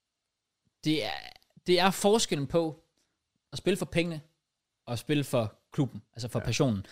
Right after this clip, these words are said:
Speaker 1: Fordi Liverpool skifter en masse ungdomsspillere ind, men det er også ungdomsspillere, der, nogle af dem har jo været der helt siden de, siden de var helt små, og nogle har alligevel lige været der et par år, sådan noget, været igennem akademiet. Det her, det er spillere, der vil, der får en ekstraordinær mulighed. De får måske aldrig chancen igen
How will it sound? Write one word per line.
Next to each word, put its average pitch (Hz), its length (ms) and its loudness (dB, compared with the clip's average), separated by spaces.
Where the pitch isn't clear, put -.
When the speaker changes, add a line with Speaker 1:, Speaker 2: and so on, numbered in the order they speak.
Speaker 1:
Fordi 156 120 -2
Liverpool 175 300 6
skifter 143 280 -2
en 135 100 0
masse 151 280 0
ungdomsspillere 143 640 0
ind, 131 120 -4
men 135 120 -2
det 214 180 -4
er 208 60 -2
også 208 220 -6
ungdomsspillere, 165 540 0
der, 127 140 0
nogle 165 240 2
af 127 60 2
dem 117 100 -4
har 110 100 -2
jo 117 40 -2
været 131 160 2
der 120 60 0
helt 123 180 -4
siden 127 160 -2
de, 117 100 -4
siden 139 140 -2
de 123 40 -4
var 92 80 -4
helt 220 220 6
små, - 300 -2
og 127 60 -12
nogle 156 180 0
har 139 60 2
alligevel 151 260 4
lige 143 160 0
været 143 140 4
der 147 60 6
et 110 120 0
par 120 120 -2
år, 131 200 4
sådan 120 140 -4
noget, 127 120 2
været 110 100 -2
igennem 147 280 2
akademiet. 127 500 0
Det 269 80 4
her, 240 120 6
det 185 60 2
er 220 60 6
spillere, 185 280 -2
der 147 100 0
vil, 135 200 -6
der 147 80 0
får - 320 4
en 156 160 4
ekstraordinær 151 580 2
mulighed. 143 340 0
De 240 100 4
får 262 120 4
måske 214 240 4
aldrig 180 140 0
chancen 175 260 0
igen 123 160 -2